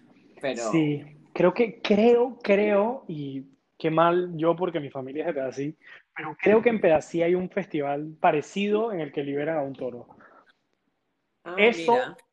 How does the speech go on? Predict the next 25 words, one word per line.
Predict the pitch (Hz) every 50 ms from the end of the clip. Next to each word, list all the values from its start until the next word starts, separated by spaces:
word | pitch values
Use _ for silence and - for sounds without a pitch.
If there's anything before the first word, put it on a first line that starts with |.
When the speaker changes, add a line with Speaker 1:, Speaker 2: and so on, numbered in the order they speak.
| _ -
Speaker 2:
eso | 220 240 262 247 - - 269 269 269 - - -
o | 247 240 233 240 254 285 - - - _ _ _ _ _ _ _ _
en | 214 190 180
algún | 170 165 160 190 208 214
momento | 220 214 208 220 208 - 214
yo | 202 196
recuerdo | 196 196 190 - 190 180 180 190
haber | 185 180 180 180 180
visto | 175 185 165 - 202
que | 175 170
se | 151 151 -
salió | 143 135 139 151
un | 151 151
toro | 147 165 156 151 147 143 143 160 - _ _ _ _ _
como | - 165 151 151
accidente | 139 - - - 151 151 175 202 202 185 214 214 233 254 262 _ _ - - - _ _
y | - 185 156
pues | 139 147 147 139 131 127 - - _
<laughs> | - - - -
estaban | _ - 180 175 160 165
tratando | 170 165 175 165 156 170
de | 175 170
meterlo | 175 - 165 156 156 175 160
de | 156
vuelta. | 151 151 151 143 131 - 151 - - 233 -